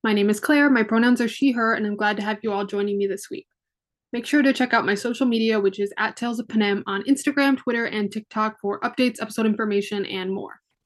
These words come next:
Quick announcement before we get started. I am switching my episode release day from Wednesday to Thursday. It's just a bit better for my personal schedule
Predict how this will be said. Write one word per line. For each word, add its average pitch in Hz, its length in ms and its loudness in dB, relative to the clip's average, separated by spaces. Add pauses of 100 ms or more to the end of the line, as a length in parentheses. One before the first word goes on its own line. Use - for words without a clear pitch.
Quick 320 200 4
announcement 254 480 6
before 233 240 2
we 240 60 4
get 233 160 2
started. 214 440 2
I 208 240 0
am 208 220 -2
switching 285 320 2
my 254 140 2
episode 247 480 -2
release 214 340 -2
day 202 280 -2
from 202 320 -4
Wednesday 226 640 0 (400)
to 240 260 0
Thursday. 208 640 -2
It's 202 200 -6
just 240 180 -4
a 254 40 -2
bit 214 160 -2
better 214 280 0
for 220 120 -4
my 202 460 0 (180)
personal 254 380 2
schedule 220 720 -2